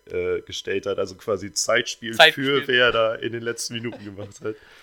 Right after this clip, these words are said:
Speaker 2: ist
Speaker 1: Intelligenz
Speaker 2: bester
Speaker 1: beste.
Speaker 2: Mann doch, äh, bester Mann ist doch verdient. Das kann man
Speaker 1: Ich
Speaker 2: mal
Speaker 1: Da hat, äh,
Speaker 2: sagen.
Speaker 1: Werder kurz mit zwölf Leuten auf dem Platz gestanden. <laughs> Ja.
Speaker 2: Ähm,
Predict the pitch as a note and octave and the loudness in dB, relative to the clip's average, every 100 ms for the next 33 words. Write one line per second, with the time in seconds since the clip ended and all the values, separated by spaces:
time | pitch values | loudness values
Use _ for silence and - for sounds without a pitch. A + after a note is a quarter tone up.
0 | - _ _ - - - C3+ C#3+ C3 A#2+ | -20 _ _ -20 -20 -6 0 2 2 2
1 | A2 - D3 C3+ C3+ B2+ B2+ B2+ B2+ - | 2 4 4 6 4 6 2 0 -6 -6
2 | - C3 B2+ C3 - C#3 C3+ C3 - - | -10 -8 -8 -6 -4 -4 -6 -8 -10 -10
3 | B2 C3 B2 - D2+ - D3 C3+ B2+ C3 | -12 -14 -18 -16 -14 -4 0 0 0 -8
4 | _ _ - G2 A#2 - A2+ A2+ A#2 A#2 | _ _ 2 2 2 2 0 2 2 2
5 | B2 - A2 - A#2 A2+ A#2+ A#2 G2 - | 0 -6 -8 -4 -4 -2 -4 -2 -8 -10
6 | F2+ F2+ - - - - C3+ B2+ C#3 - | -10 -8 0 2 2 0 -4 -2 -2 0
7 | G#3 F3+ - - _ - - _ F3 _ | 0 0 -2 -8 _ -20 -20 _ -20 _
8 | _ _ _ _ _ _ _ _ _ - | _ _ _ _ _ _ _ _ _ -20
9 | - - - - _ _ _ _ _ _ | -20 -20 -20 -20 _ _ _ _ _ _
10 | _ _ - A#2+ G#2 D3 | _ _ 0 4 4 2